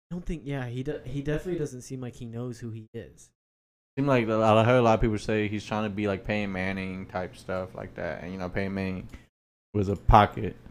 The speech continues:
Speaker 2: but he, he knows damn well he, he's not a pocket like that.
Speaker 1: No, he needs to use his best attribute,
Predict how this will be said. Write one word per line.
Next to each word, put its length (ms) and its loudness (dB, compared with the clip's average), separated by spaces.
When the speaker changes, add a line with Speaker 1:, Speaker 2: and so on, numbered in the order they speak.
Speaker 2:
but 140 2
he, 300 0
he 180 0
knows 240 4
damn 180 2
well 200 2
he, 220 0
he's 140 -4
not 140 -2
a 40 -6
pocket 380 -8
like 200 -14
that. 80 -12
Speaker 1:
No, 100 0
he 260 -2
needs 280 -2
to 80 -8
use 200 -6
his 120 -10
best 260 -2
attribute, 480 -4